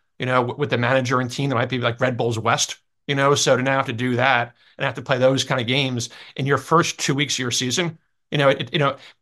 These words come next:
even guys who historically been among the league leaders in, like, distance covered, like Alex Muyl, like Sean Davis,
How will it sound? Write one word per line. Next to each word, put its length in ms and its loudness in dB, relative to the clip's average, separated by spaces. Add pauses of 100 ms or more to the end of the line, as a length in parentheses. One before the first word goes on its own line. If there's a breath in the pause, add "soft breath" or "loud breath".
even 280 4
guys 440 2
who 160 -2
historically 480 2
been 100 0
among 160 -2
the 80 -2
league 160 -4
leaders 400 -2
in, 80 -2
like, 220 0
distance 340 -4
covered, 480 0 (260 loud breath)
like 220 0
Alex 300 2
Muyl, 440 2
like 200 -2
Sean 260 0
Davis, 400 -2